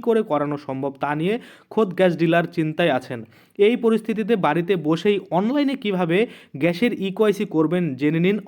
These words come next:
অনলাইনে কিভাবে গ্যাসের আপনারা কেওয়াইসি করবেন। তো দেখুন এখানে পরিষ্কারভাবে বলছে আর গ্যাস অফিসে যেতে হবে না, এলপিজি লিঙ্ক করার জন্য বাড়িতে বসেই ফোনের মাধ্যমে ইকুআইসি করা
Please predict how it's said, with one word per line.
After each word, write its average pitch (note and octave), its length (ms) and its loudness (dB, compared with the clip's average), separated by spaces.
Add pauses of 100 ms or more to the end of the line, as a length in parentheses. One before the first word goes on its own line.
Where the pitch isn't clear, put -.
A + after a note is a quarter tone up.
অনলাইনে E3 440 0
কিভাবে D3+ 340 0
গ্যাসের C3 300 -4
আপনারা C#3 220 -2 (140)
কেওয়াইসি B2+ 360 -4 (140)
করবেন। C#3+ 340 2 (340)
তো - 120 -2
দেখুন A3 240 2
এখানে G3 200 -2 (120)
পরিষ্কারভাবে F#3+ 560 -2 (100)
বলছে E3+ 280 0 (540)
আর G#3 100 0 (140)
গ্যাস F3+ 160 0 (120)
অফিসে E3+ 320 -4
যেতে D3 240 -2
হবে D3 260 -2
না, F#3 60 2 (200)
এলপিজি G#3 400 -2 (120)
লিঙ্ক F#3 240 2
করার F3+ 280 2
জন্য C#3+ 140 -2 (140)
বাড়িতে D3 280 0 (140)
বসেই D3+ 320 -2 (120)
ফোনের C4 380 2
মাধ্যমে E3+ 360 -2 (160)
ইকুআইসি D#3+ 400 -2
করা C#3+ 140 -2